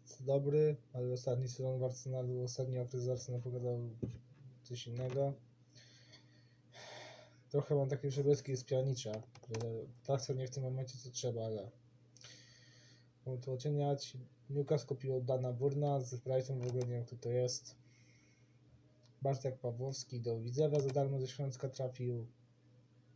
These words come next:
Jeremy Defoe wrócił do Sunderlandu za darmo. Trochę z nich transferów darmowych będzie. Lazio wypożyczyło Hoławę z, ze Sportingu. Royman Favre z Bresci do Lyonu.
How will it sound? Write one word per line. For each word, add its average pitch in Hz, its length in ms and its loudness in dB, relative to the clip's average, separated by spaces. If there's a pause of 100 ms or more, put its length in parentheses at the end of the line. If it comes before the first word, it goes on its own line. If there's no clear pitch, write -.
(960)
Jeremy 143 360 6
Defoe 127 380 0
wrócił 120 320 -4
do 113 100 -2
Sunderlandu 160 680 2
za 147 160 2
darmo. 139 600 2 (540)
Trochę 139 240 0
z 131 60 -2
nich 127 100 -2
transferów 135 400 -2
darmowych 123 300 0
będzie. 117 360 -2
Lazio 147 440 4
wypożyczyło 131 440 0
Hoławę 151 640 4
z, 135 480 4 (120)
ze 131 80 -4
Sportingu. 143 880 2 (2750)
Royman 165 580 8
Favre 131 680 6
z - 160 -6
Bresci 143 440 4
do 139 80 4
Lyonu. 131 400 2